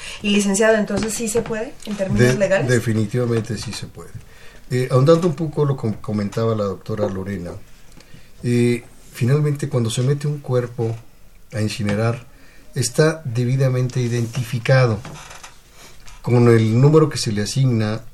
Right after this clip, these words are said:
Speaker 2: en la Facultad de Medicina a, a cada cadáver que ingresa. Por eso precisamente sabemos exactamente cuándo se cremó tal o cual individuo.
Speaker 1: Ok.
Speaker 2: Y sabemos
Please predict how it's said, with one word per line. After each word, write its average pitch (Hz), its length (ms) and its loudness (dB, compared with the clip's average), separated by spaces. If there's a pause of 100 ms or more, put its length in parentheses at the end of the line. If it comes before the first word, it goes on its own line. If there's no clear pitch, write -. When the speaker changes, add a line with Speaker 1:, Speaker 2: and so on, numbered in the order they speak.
(140)
Speaker 2:
en 101 240 -2
la 92 80 -4
Facultad 101 600 -6
de 113 80 -2
Medicina 113 600 -2 (240)
a, 117 60 -4
a 107 60 -6
cada 120 300 -2
cadáver 101 460 -4
que 101 140 -10
ingresa. 104 580 -6 (840)
Por 110 180 2
eso 139 280 4
precisamente 113 920 -2 (340)
sabemos 147 600 2
exactamente 139 800 -2
cuándo 147 440 2
se 113 220 -2
cremó 113 540 -2 (280)
tal 117 220 -4
o 107 140 -4
cual 101 320 -6
individuo. 110 680 -4 (280)
Speaker 1:
Ok. 175 240 -8 (260)
Speaker 2:
Y 120 120 0
sabemos 147 680 4